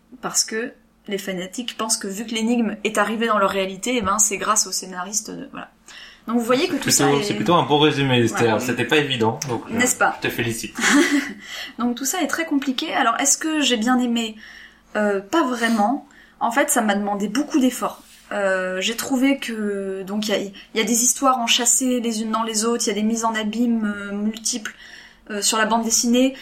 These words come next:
Speaker 1: Il y a des, et il y a, il y a, il y a des vilains, euh, donc qui sortent de nulle part et qui sont, et qui sont, euh, un peu grotesques. Il y a Enveloppe Girl par exemple, voilà. Euh,
Speaker 2: <laughs> Fantastique,
Speaker 1: c'est,
Speaker 2: ça.
Speaker 1: c'est génial.
Speaker 2: C'est mon personnage.
Speaker 1: Euh,
Speaker 2: Je crois que c'est mon
Speaker 1: et
Speaker 2: personnage préféré.
Speaker 1: donc, donc,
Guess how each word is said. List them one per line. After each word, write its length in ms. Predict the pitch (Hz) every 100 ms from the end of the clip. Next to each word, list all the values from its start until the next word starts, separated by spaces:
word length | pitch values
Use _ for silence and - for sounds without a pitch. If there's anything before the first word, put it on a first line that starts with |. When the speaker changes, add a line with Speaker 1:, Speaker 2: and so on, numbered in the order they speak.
| - -
Speaker 1:
Il 80 | 220
y 40 |
a 40 | 254
des, 100 | 247
et 300 | 247 262 247
il 40 |
y 60 | 240
a, 60 | 226
il 40 | 233
y 60 |
a, 20 | 220
il 60 |
y 40 | 220
a 40 |
des 100 | 214
vilains, 520 | 208 220 254 269 269 - -
euh, 140 | 208 208
donc 180 | 220
qui 100 | 214
sortent 300 | - 254 240
de 80 | 214
nulle 200 | 226 240 240
part 340 | 247 240 - - - - 233
et 120 | 233
qui 120 | 247
sont, 500 | 226 254 254 247 226 -
et 80 | 226
qui 160 | -
sont, 340 | - - 254 240
euh, 140 | 208 202
un 120 | -
peu 120 | 214 240
grotesques. 560 | 214 262 277 277 -
Il 80 | 226
y 60 | 220
a 100 | -
Enveloppe 340 | 247 254 247 -
Girl 240 | 214 208
par 160 | 190 180
exemple, 320 | 165 175 -
voilà. 200 | - 165 - - - - -
Euh, 40 |
Speaker 2:
<laughs> 440 | 214 190 190 185 -
Fantastique, 340 | 123 - - -
Speaker 1:
c'est, 40 |
Speaker 2:
ça. 140 | - -
Speaker 1:
c'est 80 | 226
génial. 460 | 240 247 233 254 -
Speaker 2:
C'est 400 | - 208 - 208
mon 0 |
personnage. 340 | 202 214 214 214 208
Speaker 1:
Euh, 140 | 196
Speaker 2:
Je 60 | -
crois 100 | 202
que 60 | 233
c'est 60 |
mon 80 | 220
Speaker 1:
et 40 | 214
Speaker 2:
personnage 320 | 196 220 214
préféré. 160 | 220 208
Speaker 1:
donc, 220 | 247 247
donc, 180 | 247